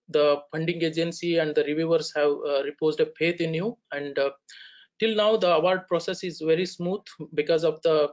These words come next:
excellent support from the India Alliance staff and as well as the, uh, the very flexible funding process. So the take-home message is, uh,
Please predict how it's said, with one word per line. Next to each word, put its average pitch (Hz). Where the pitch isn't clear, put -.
excellent 175
support 170
from 160
the 156
India 160
Alliance 165
staff 180
and 151
as 143
well 156
as 151
the, 139
uh, 131
the 143
very 175
flexible 160
funding 156
process. 135
So 202
the 196
take-home 240
message 196
is, 226
uh, 160